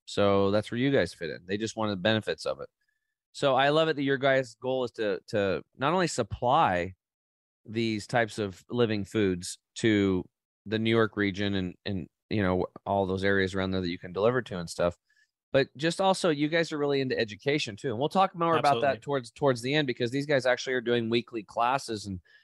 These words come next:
Speaker 1: cleansing classes, and they're helping people with their food programs. Uh,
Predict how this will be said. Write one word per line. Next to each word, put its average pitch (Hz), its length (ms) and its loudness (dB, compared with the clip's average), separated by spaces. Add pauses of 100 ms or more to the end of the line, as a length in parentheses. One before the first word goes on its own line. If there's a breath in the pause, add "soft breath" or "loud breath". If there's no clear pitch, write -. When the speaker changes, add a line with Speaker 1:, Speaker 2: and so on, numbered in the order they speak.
(140 soft breath)
Speaker 1:
cleansing 131 420 0
classes, 117 560 0
and 104 100 -10
they're 101 100 -4
helping 110 240 -2
people 113 200 -2
with 98 120 -2
their 92 120 -2
food 120 560 4 (360)
programs. 110 640 0
Uh, 87 280 2